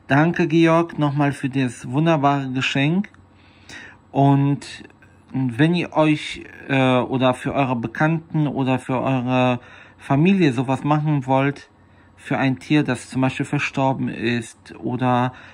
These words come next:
für ein Tier, das geliebt wird von dem Besitzer, Pferd, äh, Hund,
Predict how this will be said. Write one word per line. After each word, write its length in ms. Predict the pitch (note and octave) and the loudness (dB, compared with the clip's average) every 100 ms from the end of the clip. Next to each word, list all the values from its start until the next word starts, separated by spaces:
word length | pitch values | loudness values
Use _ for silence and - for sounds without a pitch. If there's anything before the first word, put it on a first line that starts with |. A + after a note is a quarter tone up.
| - | -20
für 180 | - - | -8 -2
ein 200 | C#3 - | -2 -2
Tier, 300 | - C#3+ C3+ | -4 -2 0
das 380 | B2+ B2 - - | -2 -4 -8 -6
geliebt 500 | C#3 C3 D3+ D3+ B2+ | -2 0 -2 -4 -4
wird 240 | C3 C3 - | 0 0 -4
von 240 | - B2+ | -4 -2
dem 220 | B2+ B2 | 0 0
Besitzer, 720 | A#2+ A2 B2 - - A#2+ B2 - | 0 -2 -4 -4 -4 -2 -2 -6
Pferd, 680 | - C#3+ C#3 C3+ - - - - - | -4 0 0 0 -6 -20 -20 -20 -8
äh, 260 | C3 A#2+ | -2 0
Hund, 600 | A#2 A#2 B2+ D3+ D3 C#3 | 0 0 2 2 2 -2